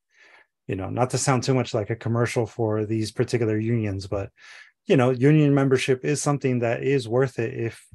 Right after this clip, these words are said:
if you want to really, again, consider your work sacred and protected. This is the website for the National Writers Union. You can learn, obviously, more about them by clicking here,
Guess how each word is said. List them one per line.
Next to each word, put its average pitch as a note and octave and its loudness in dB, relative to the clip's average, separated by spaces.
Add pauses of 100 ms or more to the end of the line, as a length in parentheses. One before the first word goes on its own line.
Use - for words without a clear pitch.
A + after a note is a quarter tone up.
(160)
if A#2+ -6
you A#2+ 0
want A#2 -4
to A#2 0
really, A2+ 0 (380)
again, C3+ 2
consider A#2+ 0
your A2+ -2
work A2+ -4
sacred A#2+ 0
and A#2+ -6
protected. A#2 -4 (880)
This D3 4
is E3 6
the D3+ 6
website C#3 4
for D3+ 0
the C3+ 2
National B2+ -2
Writers A#2+ 0
Union. C3 -2
You A#2 -4
can A2 -4
learn, A2+ 0
obviously, A2+ -2
more A#2 0
about A2 -4
them B2+ 0
by G#2 -2
clicking A2 -4
here, A#2 0